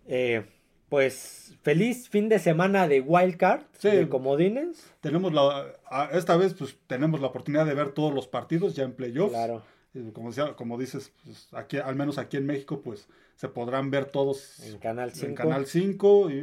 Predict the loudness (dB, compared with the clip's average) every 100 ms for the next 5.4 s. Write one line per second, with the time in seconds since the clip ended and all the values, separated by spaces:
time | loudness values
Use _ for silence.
0 | -4 -4 -4 -4 -2 0 0 0 -2 -4
1 | -4 -2 -2 -4 4 4 4 2 2 2
2 | 0 -6 -12 -12 -14 -6 4 6 8 8
3 | 8 8 6 8 6 6 4 4 4 0
4 | -2 0 2 0 0 0 2 2 2 2
5 | 0 -4 -10